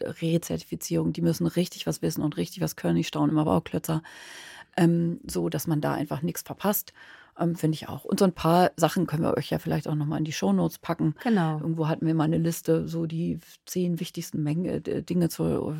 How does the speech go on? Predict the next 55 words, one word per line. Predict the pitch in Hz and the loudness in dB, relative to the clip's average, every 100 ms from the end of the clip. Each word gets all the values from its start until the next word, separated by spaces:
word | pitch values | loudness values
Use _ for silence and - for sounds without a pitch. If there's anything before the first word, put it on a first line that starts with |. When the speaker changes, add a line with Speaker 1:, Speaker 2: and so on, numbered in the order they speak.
| 170 165 - 170 | -8 -10 -10 -10
Speaker 1:
zur, | - 165 | -12 -10
zur | - | -6
Steigerung | 165 151 165 170 | -4 0 2 4
der | 170 | 4
Milchmenge | 156 175 - 151 151 170 160 | 4 2 0 2 4 6 4
oder | 165 - | 4 2
irgendwie | 156 160 | 0 -2
sowas. | 156 156 156 - | -2 0 -2 -4
Speaker 2:
Ja. | 214 - - - | -10 -10 -16 -4
Speaker 1:
Ne, | 190 | 0
dass | 175 - | 0 0
wir | 139 | 0
da | 131 156 | 2 2
noch | 160 - | 0 -2
mal | 143 | -4
so | 151 | -2
ein | 147 | -4
bisschen | - - | -4 -6
was | 147 - | -6 -2
aufschreiben. | 208 - - 175 175 - - - | -2 0 0 2 0 -4 -16 -10
Aber | - 175 160 | -4 2 4
natürlich | 160 - 160 160 | 4 2 -4 -4
können | - 160 | -2 0
wir | 160 | 0
auch | 156 - | -2 -4
nicht | 170 160 | -4 -2
alle | 160 | -2
Stillprobleme, | 160 - 185 190 - 160 - 175 214 220 214 220 - | -2 2 2 2 -6 -4 0 4 6 6 4 2 0
die | - - | -4 -4
ja | - | -2
immer | - 165 | 0 0
individuell | - 156 170 160 170 | -2 -4 -4 0 0
sind, | 160 160 | 0 -2
hier | - | -2
in | 151 | -4
dieser | 151 139 | -4 -4
Folge | - 175 | -2 0
behandeln. | 190 151 151 160 160 - - - - - - | 0 0 2 2 0 -6 -20 -20 -20 -10 0
Ähm, | 160 151 151 143 _ _ _ - | 2 2 0 -6 _ _ _ 0
Speaker 2:
Also | 180 175 160 | 4 4 8
wichtig | 202 208 | 6 6
ist | - 175 | -2 0
es | 170 | -2
einfach, | 175 170 165 | 2 2 2
dass | 165 | 2
es | 185 - | 0 2
gelernt | 196 160 165 170 | 4 6 6 4
werden | 139 139 | 0 0
muss, | 139 | 2
ne? | 165 170 | 6 6
Speaker 1:
Ja. | |
Speaker 2:
Es | 156 | 6
ist | 170 | 4
natürlich, | 180 165 - 220 247 392 | 4 4 4 4 6 4
Speaker 1:
Ja, | 196 156 160 | 4 2 0